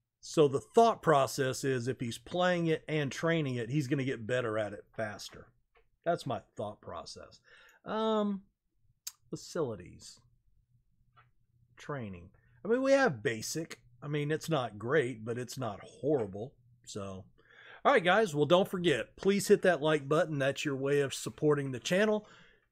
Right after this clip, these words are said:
Make a comment. Love to hear comments all the time. Let me know what you guys are thinking.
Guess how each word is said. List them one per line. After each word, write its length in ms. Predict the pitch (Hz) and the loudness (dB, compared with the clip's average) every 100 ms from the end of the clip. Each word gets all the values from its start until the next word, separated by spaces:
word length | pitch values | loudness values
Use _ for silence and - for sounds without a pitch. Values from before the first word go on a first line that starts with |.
| 135 | 4
Make 220 | 185 185 | 4 4
a 60 | 156 | 0
comment. 520 | - 196 208 226 151 | 2 4 4 2 -2
Love 440 | 120 139 156 147 | 0 6 6 4
to 100 | 151 | 2
hear 220 | 156 165 | 2 2
comments 520 | - 160 170 185 185 - | 2 0 0 -2 -4 -4
all 220 | 131 143 | -2 0
the 120 | 143 | 0
time. 360 | 147 151 180 151 | -2 -2 -2 -2
Let 140 | 131 | -4
me 100 | 135 | -4
know 140 | 135 139 | -4 -4
what 220 | 131 147 | -4 -6
you 60 | |
guys 300 | 139 147 143 135 | -4 -4 -2 -4
are 60 | |
thinking. 420 | - 160 170 180 | -4 -4 -2 -4